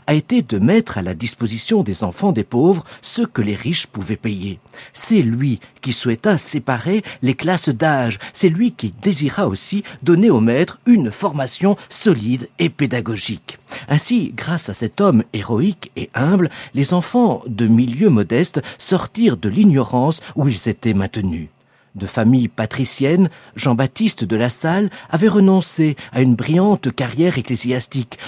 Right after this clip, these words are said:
pour accomplir une œuvre où l'attendait le succès, certes, mais surtout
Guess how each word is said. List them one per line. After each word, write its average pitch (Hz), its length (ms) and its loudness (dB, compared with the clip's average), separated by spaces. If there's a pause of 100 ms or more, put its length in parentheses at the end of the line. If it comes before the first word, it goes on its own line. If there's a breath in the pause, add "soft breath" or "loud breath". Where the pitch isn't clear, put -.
pour 143 160 0
accomplir 165 480 2
une 110 120 6
œuvre 165 280 2 (180 loud breath)
où - 80 0
l'attendait 139 500 2
le 101 220 0
succès, - 460 -4
certes, - 480 -4 (320 soft breath)
mais 151 180 4
surtout - 600 -4